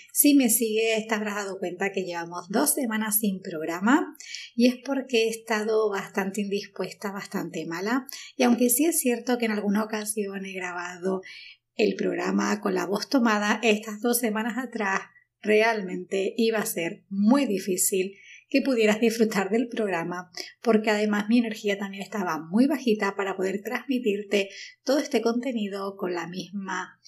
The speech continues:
alegría, la misma pasión y la misma emoción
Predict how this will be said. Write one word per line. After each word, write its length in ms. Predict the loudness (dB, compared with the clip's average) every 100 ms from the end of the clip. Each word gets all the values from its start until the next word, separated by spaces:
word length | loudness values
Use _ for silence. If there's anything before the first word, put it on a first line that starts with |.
| -20 -8
alegría, 560 | 0 2 4 4 2 2
la 120 | 0
misma 360 | -2 -2 -4 -6
pasión 580 | -4 -2 0 0 -2 -2
y 80 |
la 180 | -4 -6
misma 440 | -8 -12 -8 -6 0
emoción 600 | 0 0 -2 -4 -4